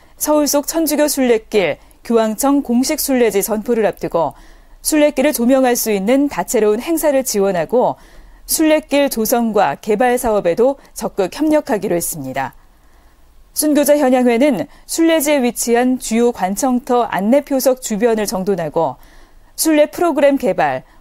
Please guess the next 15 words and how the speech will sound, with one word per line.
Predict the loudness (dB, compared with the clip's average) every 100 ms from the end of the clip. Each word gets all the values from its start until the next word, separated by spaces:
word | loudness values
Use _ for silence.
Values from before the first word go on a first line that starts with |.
| -18 -2
외국인을 | 0 2 2 2 2
위한 | 2 2 2 -2
안내 | 0 2 2
자료 | 2 2
마련에도 | 2 0 0 0 0 0
나서기로 | 0 -2 -2 0
했습니다. | -2 -4 -8 -10 -8 -10 -12 -20 -20 -20 -20 -20 -20 -20 -20 -10 0
또 | 0
서울 | 2 2 2
속 | 2 -2 -2
천주교 | -2 -2 0 0
순례길 | 0 2 2 2 0
안내를 | 0 0 0 0 0 -2
더 | -2
전문화하고 | -2 0 2 2 2 0 -2 -2 -4